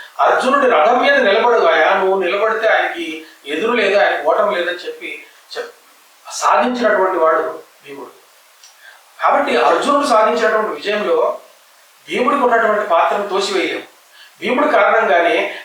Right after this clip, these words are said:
వాయుపుత్రుడైనటువంటి ఆంజనేయుడు అర్జునుడి రథం మీద, ధ్వజం మీద నిలబడి కూర్చున్నాడు ఉన్నాడు.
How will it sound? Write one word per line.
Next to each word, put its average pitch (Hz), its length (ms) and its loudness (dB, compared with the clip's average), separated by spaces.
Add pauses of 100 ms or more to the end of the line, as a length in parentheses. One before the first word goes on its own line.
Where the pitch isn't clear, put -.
(100)
వాయుపుత్రుడైనటువంటి 208 1400 0 (100)
ఆంజనేయుడు 175 760 0 (400)
అర్జునుడి 226 440 0
రథం 208 340 2
మీద, 214 160 0 (460)
ధ్వజం 220 340 0
మీద 226 140 2
నిలబడి 190 360 0
కూర్చున్నాడు - 800 -8
ఉన్నాడు. 143 240 -4